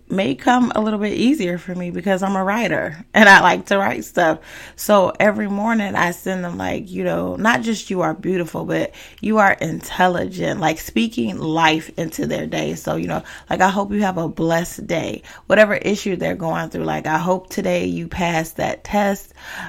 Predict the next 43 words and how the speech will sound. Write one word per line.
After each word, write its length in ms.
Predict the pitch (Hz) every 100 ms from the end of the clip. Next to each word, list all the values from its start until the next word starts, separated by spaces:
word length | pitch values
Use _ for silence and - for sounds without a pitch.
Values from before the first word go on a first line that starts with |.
| -
Uh, 220 | 196 185 180
whatever 340 | 202 254 262
it 140 | -
is 240 | - 208 202
that 220 | 180 175
they 180 | 190 196
have 300 | 196 180 180
going 260 | 175 180
on, 240 | 170 175 175
just 300 | 180 180 170
giving 300 | 202 208 202
them 260 | 180 170
words 440 | 170 175 180 180 -
of 160 | 160 160
encouragement 800 | 165 - - 185 180 - 175 - -
on 120 | 160
a 180 | 180 175
regular 320 | 175 180 165
and 220 | 165 160
daily 300 | 170 165 160
basis. 540 | 165 156 - - - - - - -
So 100 | -
I'm 100 | 202
always 260 | 202 202 208
telling 240 | 214 196
my 120 | 180 175
kids, 320 | - 175 170
like, 180 | 175 175
"Hey, 440 | 185 190 175 165 160 _ - - - -
you 100 | 185
know, 140 | 185
you 280 | - 170 208
are 180 | - 92
a 200 | - 156
beast. 580 | 156 147 180 - - -
You 200 | 185 190
are 200 | 180 160
a 140 | 160
queen. 540 | - - 185 175 160 160
You 120 | 190
are 160 | 180
a 180 | - 160 -
king. 880 | - - - - 220 180 - 87